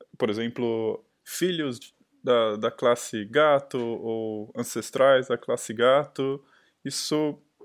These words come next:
existe uma forma de fazer isso, certo? Aí que entra as variâncias.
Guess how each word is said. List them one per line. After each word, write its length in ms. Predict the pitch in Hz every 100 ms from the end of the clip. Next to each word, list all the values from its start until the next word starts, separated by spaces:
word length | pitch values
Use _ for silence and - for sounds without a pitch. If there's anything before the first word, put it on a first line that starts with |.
| -
existe 360 | 131 135 160 175
uma 100 | 160
forma 300 | - 143 135
de 80 |
fazer 340 | - 143 139 117
isso, 180 | - -
certo? 440 | 120 139 - - _ -
Aí 180 | 107 123
que 140 | -
entra 500 | 123 127 - 127 123 -
as 180 | 123
variâncias. 800 | 117 123 127 113 104 - 104 -